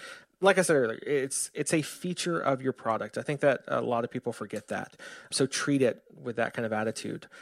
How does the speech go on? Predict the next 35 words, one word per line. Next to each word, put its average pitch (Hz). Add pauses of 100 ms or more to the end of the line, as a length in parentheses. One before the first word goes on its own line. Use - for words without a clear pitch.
(680)
You 202
asked 180
about 175
doing 180
it 165
well. 147
Yeah. 160
So 202
I 202
think 233
at 180
the 175
end 185
of 190
the 175
day, 160
a 143
help 151
site 156
does 135
two 240
basic 139
core 123
things, -
really. 117 (340)
First, 208
it 185
explains 139
how 135
to 170
use 180
something 185
in 190
the 185
product. 196